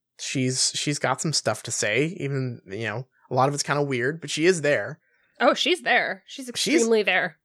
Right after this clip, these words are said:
Speaker 1: she's extremely there. She's in the books. And, uh, I thought this would, might be a good time, uh, to, to revisit a segment that we haven't done in a while, the confession booth.
Speaker 2: This is one of my favorites, so I'm really excited.
Speaker 1: Yeah, I, so, 'cause originally I was like, "Oh,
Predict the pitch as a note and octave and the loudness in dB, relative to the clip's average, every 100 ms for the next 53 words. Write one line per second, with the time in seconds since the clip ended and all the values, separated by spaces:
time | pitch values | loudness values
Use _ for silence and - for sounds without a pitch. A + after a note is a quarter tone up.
0 | _ - - A#3+ G3 - - C#4+ C#4+ G3 | _ -6 0 2 2 0 2 2 6 6
1 | C#3+ B2+ B2+ C3 - G#3 A#3+ D3+ A2+ G#2+ | 6 4 4 0 2 2 2 0 0 -2
2 | - - - C#3+ D#3+ F3 E3+ F3 F3 - | -2 -2 -2 2 2 2 4 4 6 4
3 | D4+ - - C#4 C4 G3 G3 F#3+ F3+ E3+ | 2 -2 -4 -2 0 0 0 0 -2 0
4 | C3 - A#2+ A#2 A#2 A#2+ - _ _ _ | -2 -2 -4 -2 -4 -8 -14 _ _ _
5 | _ A#2 G#2+ A2 - C3 B2 - - C3+ | _ 2 4 2 0 -4 -4 -8 -8 -2
6 | C#4 G4 D4 A#3 G3 D#3+ D3 D3 C#3 C3+ | 0 2 2 4 2 2 0 0 -2 -2
7 | - D3+ D3+ C#3 D#3 A#3+ E4+ G#3+ B2+ F#3 | 2 2 0 -4 -4 -2 -2 0 2 2
8 | F3+ B2 A#2 A2+ A2+ A#2+ C#3 F3+ F3+ - | 2 0 2 2 2 0 -2 -4 -6 -4
9 | C4+ C#4+ - - - - - _ _ _ | -2 -2 -4 -6 -10 -12 -18 _ _ _
10 | _ A3+ C4 D#4 C4 G#3+ F#3+ - E3 E3 | _ 0 0 2 4 4 2 0 -2 -2
11 | C#3+ - - F3 F3 F#3+ G#3 G#3 - E3 | -4 -8 -8 -6 -4 -2 -2 -2 -2 -2
12 | - - C4 - - - - - G3 G#3 | 0 0 0 -2 -20 -20 -16 2 4 6
13 | F#3+ C#3 B2 D3+ F3 G3 G#3+ F#3 G#3 A#4 | 6 4 2 0 -2 -6 -4 -2 2 2
14 | - E3 B2+ G#2+ A2+ C3 C3 C3 A#2+ - | 0 -6 -8 -8 -4 -2 -2 -2 -4 -2
15 | C#3+ C3 A2+ | -2 0 -4